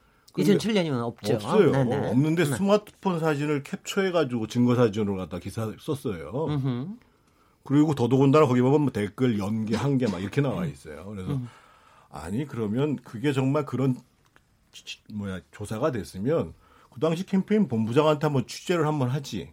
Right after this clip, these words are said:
Speaker 2: 음흠.
Speaker 1: 그랬더니 막 한참 있다가 연락이 왔어요. 그래서 "도대체 당신들이 매크로를 했다는 사람이 도대체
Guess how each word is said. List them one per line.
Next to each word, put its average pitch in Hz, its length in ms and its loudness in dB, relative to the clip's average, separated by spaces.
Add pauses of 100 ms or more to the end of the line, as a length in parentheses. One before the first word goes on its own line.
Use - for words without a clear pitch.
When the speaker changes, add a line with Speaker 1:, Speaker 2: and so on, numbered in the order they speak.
Speaker 2:
음흠. 135 400 -6
Speaker 1:
그랬더니 160 340 -2
막 185 200 -2
한참 196 280 0
있다가 180 220 2
연락이 123 300 4
왔어요. 127 540 0
그래서 131 280 -4 (460)
"도대체 131 440 0
당신들이 139 680 2 (180)
매크로를 131 460 2
했다는 120 280 0
사람이 110 280 0
도대체 143 240 0